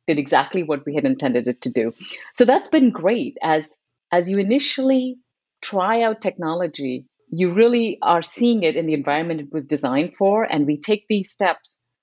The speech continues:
so that we can make sure that some of the assumptions we had made are still valid. Uh, Earth, we do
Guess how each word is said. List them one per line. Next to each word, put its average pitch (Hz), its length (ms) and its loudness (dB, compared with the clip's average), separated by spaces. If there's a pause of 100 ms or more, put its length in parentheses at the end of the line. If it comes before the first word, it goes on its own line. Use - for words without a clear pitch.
so - 160 -2
that 151 380 2 (300)
we 175 80 -4
can 180 140 -4
make 170 180 -2
sure 175 140 -2
that 156 140 -4 (240)
some 185 160 -2
of 151 100 -4
the 170 80 4
assumptions 151 680 0 (440)
we 156 140 0
had 151 160 -2
made 151 320 0
are 131 80 0
still 123 280 -4
valid. - 420 -4 (420)
Uh, 151 120 4 (100)
Earth, 226 260 4
we 190 80 -2
do 202 180 0